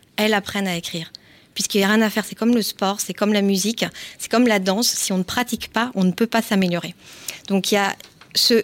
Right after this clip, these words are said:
ce côté-là, bien sûr, venez prati-, enfin, prati-, pratiquer l'écriture et ainsi vous l'apprendrez. Mais pourquoi des auteurs, euh,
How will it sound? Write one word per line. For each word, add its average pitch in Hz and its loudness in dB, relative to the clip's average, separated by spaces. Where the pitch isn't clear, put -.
ce - 0
côté-là, 214 0
bien 196 0
sûr, 285 0
venez 220 4
prati-, - -6
enfin, 185 -2
prati-, - -2
pratiquer 262 -2
l'écriture 220 0
et 196 4
ainsi 196 -2
vous 220 -4
l'apprendrez. 190 0
Mais 226 4
pourquoi 262 -2
des 240 0
auteurs, 226 0
euh, 185 -4